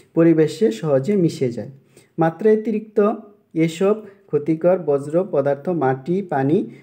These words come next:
ও বায়ুমণ্ডলের মারাত্মক দূষণ ঘটায়। ল্যাবরেটরিতে অধিক ব্যবহৃত ও পরিবেশে ক্ষতিকর রাসায়নিক দ্রব্যসমূহ হল: ক, অজৈব অ্যাসিড,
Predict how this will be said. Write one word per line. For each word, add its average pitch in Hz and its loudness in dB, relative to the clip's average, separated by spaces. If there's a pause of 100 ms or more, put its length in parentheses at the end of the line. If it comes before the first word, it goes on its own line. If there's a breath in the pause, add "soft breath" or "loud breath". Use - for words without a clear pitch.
(140 loud breath)
ও 143 2
বায়ুমণ্ডলের 156 0
মারাত্মক 139 -2
দূষণ 151 -4
ঘটায়। 113 -6 (600 soft breath)
ল্যাবরেটরিতে 214 2
অধিক 185 2
ব্যবহৃত 160 0 (200)
ও 160 2 (120)
পরিবেশে 156 0
ক্ষতিকর 160 -2 (420 loud breath)
রাসায়নিক 151 0
দ্রব্যসমূহ 143 -2
হল: 135 -2 (1040)
ক, 156 0 (380 loud breath)
অজৈব 208 4
অ্যাসিড, 214 2